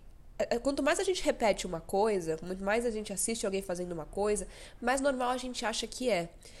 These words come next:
É, então a gente precisa parar pra prestar atenção nisso e questionar isso em relação à nossa vida. "Será que eu fico passando pano quando eu não sou bem tratada, porque isso pode representar que a pessoa goste de mim?"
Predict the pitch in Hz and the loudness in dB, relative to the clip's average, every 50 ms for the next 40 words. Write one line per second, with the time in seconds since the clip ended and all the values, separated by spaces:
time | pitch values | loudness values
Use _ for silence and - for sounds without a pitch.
0 | - - - - - - - 185 180 175 175 170 170 165 165 160 160 160 - 180 | -18 -16 -16 -18 -16 -10 -8 -4 -2 -2 0 0 0 0 -2 -4 -4 -6 -8 -8
1 | 170 - 233 233 233 - - 269 - - 277 330 370 403 - 320 269 233 214 220 | -4 -2 -2 -2 -4 -4 -2 0 2 2 4 2 0 0 0 0 2 2 2 0
2 | 208 190 - 202 185 - 185 170 - 180 175 175 - 175 165 165 170 175 208 - | -2 -4 -2 -2 -2 -2 -2 -4 -4 -4 -6 -4 -4 -4 -4 -4 -4 -2 -2 -2
3 | 233 - - 269 269 - - - - 302 349 330 277 233 226 262 285 254 214 214 | -2 -2 -2 -2 -2 0 0 0 0 0 0 0 2 2 4 4 4 2 2 0
4 | 226 - - 208 185 190 185 180 175 - - 180 180 175 175 175 - - 170 165 | 0 0 -2 -2 -2 -2 -2 -2 0 -2 -2 -2 -4 -2 0 0 0 0 -2 -6
5 | 165 156 156 - - - - - - - - - - - - - - 349 359 359 | -6 -8 -8 -8 -10 -12 -12 -14 -14 -14 -14 -14 -14 -8 -2 0 2 4 4 2
6 | 339 - 240 - 214 214 - - 185 180 - - 202 196 180 160 - - 208 214 | 2 2 0 0 -2 -2 0 0 0 2 2 2 0 0 0 -4 -2 0 2 4
7 | 214 202 180 165 151 160 - - - - - - - - - 196 190 185 180 180 | 4 4 2 0 -2 -6 -8 -12 -16 -18 -18 -18 -12 -6 -4 -2 -2 -2 -2 -2
8 | 196 202 196 - 202 180 175 180 180 - - 147 160 - 196 202 196 196 170 160 | 2 6 6 6 6 6 -2 -4 -4 -4 -6 -8 -6 -2 0 0 2 2 0 -2
9 | 165 - - 180 - - 185 175 - - 190 190 185 185 175 - 170 170 175 175 | -4 -6 -6 -8 -4 -4 -4 -4 -2 2 2 2 2 0 -4 -6 -6 -8 -6 -6
10 | 170 165 - 156 - 165 - - 175 165 165 151 147 - - 147 - 170 196 208 | -8 -6 -8 -8 -6 -4 -4 -4 -4 -4 -6 -6 -6 -8 -8 -10 -8 -4 -2 -2
11 | 190 156 160 | -2 -2 -4